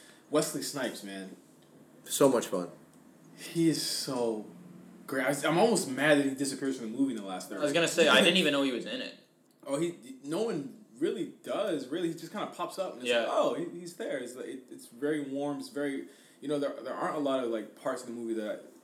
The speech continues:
Speaker 1: I, I felt like, you know, there always has to have, like, a downer part.
Speaker 3: Yeah.
Speaker 1: There isn't really a downer part. It's really a movie about triumphs.
Speaker 2: Yeah.
Speaker 1: It's really a movie about, like,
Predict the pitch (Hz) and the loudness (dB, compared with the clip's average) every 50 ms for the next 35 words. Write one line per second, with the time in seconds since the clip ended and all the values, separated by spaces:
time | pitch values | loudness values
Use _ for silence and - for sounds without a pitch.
0 | - - 90 98 113 - - 135 117 - 113 110 107 143 135 139 135 131 120 95 | -14 -10 -8 -8 -8 -4 -2 -2 -2 0 -2 -4 -4 -4 -4 -2 -2 -2 0 0
1 | 117 120 120 113 117 117 - 110 110 110 107 98 110 107 104 95 - 107 98 107 | 0 0 0 0 -4 -6 -6 -6 -4 -4 -4 -4 -4 -4 -6 -6 -4 -4 -2 -2
2 | 110 113 113 113 - 127 120 123 131 131 - 139 123 113 110 101 95 - 143 135 | -2 -2 -2 -2 0 0 0 0 0 0 4 6 8 8 6 4 0 -2 0 2
3 | 190 185 185 170 139 131 143 160 151 147 139 131 127 127 127 139 135 127 - 120 | 4 6 6 6 6 6 6 6 6 6 4 2 0 0 -2 -2 -2 -2 0 0
4 | 113 117 117 127 156 175 170 156 143 135 135 139 139 139 131 120 113 110 - - | 0 0 2 4 6 8 8 6 6 4 2 2 2 2 2 0 -2 -4 -4 -4
5 | 120 131 120 95 90 - - - - - - - - 110 104 92 87 - - 117 | -4 -4 -4 -4 -6 -10 -16 -20 -20 -20 -18 -6 -2 0 0 0 -2 -4 -8 -8
6 | 117 120 120 123 123 123 123 123 117 120 120 107 113 113 110 104 107 107 104 | -8 -8 -8 -6 -6 -6 -6 -6 -6 -6 -4 -2 -2 -2 -2 -2 -4 -6 -8